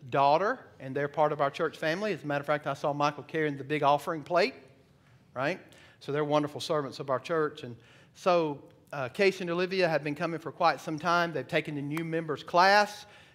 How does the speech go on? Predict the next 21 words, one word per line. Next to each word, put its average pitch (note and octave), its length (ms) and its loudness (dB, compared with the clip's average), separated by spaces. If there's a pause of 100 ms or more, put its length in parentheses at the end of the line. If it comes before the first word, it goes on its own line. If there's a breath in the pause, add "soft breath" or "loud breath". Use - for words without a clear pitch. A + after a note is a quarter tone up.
(120 loud breath)
and B2+ 160 -10
we C3 60 -6
want C#3+ 380 -2
to C#3+ 200 -8
stand F3 440 -2
them E3+ 180 -2
before E3+ 260 -4
you E3+ 80 -6
today D#3 300 2
and D3 100 -4
tell E3 120 -2
you D#3 100 -2
that C#3+ 120 -2
they're C#3 120 -6
members D#3+ 480 -4
here D#3+ 480 -2
of C3+ 260 -2
First D3+ 260 -8
Baptist C#3 320 -4
Church D3 200 -10
Ozark. G2+ 480 -12